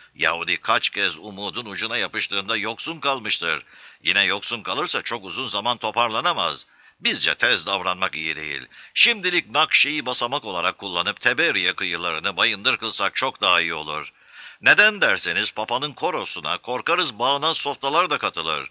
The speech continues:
Ve dahi bize dinlerinde tanınmayan yaşama hakkını yitirmeye uğraşırlar." "Her bir şey hesaplandı efendimiz. Bir kez Kıbrıs alınır ise Nakşe'den vazgeçilecek.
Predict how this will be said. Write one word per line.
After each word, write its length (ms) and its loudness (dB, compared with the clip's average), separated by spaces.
Ve 220 6
dahi 380 4
bize 300 -2
dinlerinde 500 -2
tanınmayan 580 -4
yaşama 380 2
hakkını 300 -2
yitirmeye 540 -2
uğraşırlar." 720 0
"Her 240 -4
bir 80 -4
şey 180 2
hesaplandı 600 -4
efendimiz. 560 -4
Bir 180 -6
kez 220 -4
Kıbrıs 400 -8
alınır 300 -8
ise 260 -4
Nakşe'den 520 -4
vazgeçilecek. 760 -4